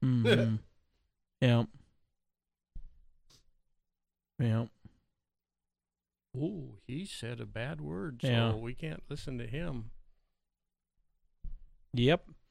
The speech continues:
Speaker 2: Gotta look right, smell right, talk right.
Speaker 1: Or even saying, um, you know, taking the Lord's name in vain. Um, I mean, it wasn't about saying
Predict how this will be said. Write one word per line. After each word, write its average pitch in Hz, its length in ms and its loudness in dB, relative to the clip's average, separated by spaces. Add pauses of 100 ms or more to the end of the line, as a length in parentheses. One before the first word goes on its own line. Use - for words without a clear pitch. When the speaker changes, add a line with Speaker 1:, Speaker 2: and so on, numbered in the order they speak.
(140)
Speaker 2:
Gotta 120 120 -6
look 160 280 -4
right, 110 320 -8
smell 147 360 -6
right, 113 300 -10 (500)
talk 143 220 -8
right. 107 300 -10 (340)
Speaker 1:
Or 247 140 8
even 160 280 8
saying, 120 540 4
um, 101 480 4 (520)
you 123 60 2
know, 104 280 2
taking 113 340 2
the 110 80 0
Lord's 107 340 0
name 107 200 2
in 101 100 -2
vain. 107 420 0 (1080)
Um, 98 400 2 (2500)
I 113 60 0
mean, 107 100 2
it 107 60 2
wasn't 113 300 2
about 104 300 -2
saying 101 540 -2